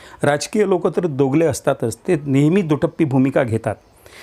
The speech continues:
एखादा प्रसंग घडला की त्याच्यावर राजकीय पोळ्या कशा शेकायच्या याचे प्रयत्न हे लोक करणारे असतात. त्याच्यामुळे कधीतरी यांना प्रश्न विचारला पाहिजे की मूळ इस्लाममध्ये जर दर्गा आणि मजार या संकल्पनेला अजिबात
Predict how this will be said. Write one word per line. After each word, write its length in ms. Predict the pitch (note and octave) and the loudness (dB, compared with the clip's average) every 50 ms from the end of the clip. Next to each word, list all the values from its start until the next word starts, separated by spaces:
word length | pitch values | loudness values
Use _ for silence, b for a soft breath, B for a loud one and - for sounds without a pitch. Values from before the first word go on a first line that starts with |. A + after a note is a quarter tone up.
| B B B | B B B
एखादा 320 | C#3+ B2+ - E3 E3 F#3 F3+ | -2 0 0 0 0 0 -2
प्रसंग 360 | F3+ F3 D#3+ - F#3+ F#3 E3 | 0 -2 -2 0 0 0 0
घडला 460 | F3 D3+ B2 B2 B2 A2 C3+ C#3+ D3+ | 0 0 0 -2 0 2 2 0 0
की 140 | C#3+ - F3 | 0 -4 -4
त्याच्यावर 460 | - - B2+ - - D3+ D3+ E3 D3 | -2 -2 -2 0 0 0 2 2 2
राजकीय 460 | C3+ B2 A#2+ A#2 A#2+ A#2+ - F3 E3 | 2 2 0 0 -2 -4 -2 0 0
पोळ्या 320 | D#3+ D#3+ - D3+ C#3+ C#3+ D3 | 0 0 0 0 2 2 0
कशा 260 | - C#3 - - C#3+ B2+ | -2 -4 -2 -2 -2 -2
शेकायच्या 680 | - - - C3 - - C#3+ C#3+ C#3 - - B2+ A#2 - B B B B - | -2 -2 -2 -2 0 0 0 0 0 -2 -2 -2 -2 -2 B B B B -2
याचे 260 | B2+ B2 A#2+ - D#3 | -2 -2 0 0 -2
प्रयत्न 520 | - - - - C3+ C3 D3 D3+ D#3 F#3 E3+ | -4 -2 -2 0 2 2 2 0 0 -2 -2
हे 200 | C#3 A#2+ B2 C#3 | 0 0 0 0
लोक 120 | C#3 B2 - | 0 -2 -2
करणारे 380 | - A#2+ A2+ A#2+ A#2+ A#2+ A#2+ A2+ | -4 -2 0 0 0 0 0 -2
असतात. 300 | A#2+ - - - A#2 - - _ _ B B B B B B B B _ - | -6 -8 -8 -10 -10 -10 -10 _ _ B B B B B B B B _ -4
त्याच्यामुळे 460 | B2+ - - D3+ D3+ D3 D3+ D#3+ D#3+ b b b b b b _ | -2 0 0 0 2 2 2 2 0 b b b b b b _
कधीतरी 400 | - D3+ B2+ E3 F3 - E3+ D#3+ | -2 0 0 0 0 0 0 0
यांना 240 | D#3+ D#3+ D3+ C#3+ C#3+ | 2 2 2 0 0
प्रश्न 340 | C#3+ - - C#3 A#2+ - D3 | 0 0 0 -2 0 0 0
विचारला 400 | C3 A#2+ A2+ - B2+ B2 B2 B2 | -2 0 0 -2 0 0 0 0
पाहिजे 280 | A#2 B2+ A2+ A2+ A#2 A#2+ | 0 0 -2 -4 -4 -6
की 160 | A#2+ - B2+ | -4 -4 -4
मूळ 280 | A#2+ B2 C3+ D3 E3 | -2 0 0 2 2
इस्लाममध्ये 580 | D#3+ D3+ A#2+ - D#3 C#3+ C#3 C#3 C#3 C3 B2+ C3 | 2 0 -2 0 0 0 2 2 0 0 0 0
जर 180 | B2 C#3 C3+ B2 | 0 0 -2 -2
दर्गा 380 | A2 G#2 A#2 A#2 A#2+ B2+ C#3 | -2 0 0 0 2 2 2
आणि 180 | C#3 C3+ C3+ B2+ | 2 2 0 0
मजार 400 | B2 A#2+ A#2 A2+ B2+ B2 A#2+ C3 B B B B - C#3+ | 0 0 2 2 2 2 0 -2 B B B B -4 -2
या 100 | C3+ C3 | -2 -2
संकल्पनेला 880 | B2+ - - B2+ B2+ A#2+ - C#3+ C#3 B2 - B2+ B2 B2+ B2+ C3+ D3 | -2 -4 -2 -2 -2 0 0 0 -2 0 0 -2 0 0 0 0 2
अजिबात 320 | C#3 A#2+ A#2 B2+ B2 D3+ | 0 0 -2 -2 -2 -2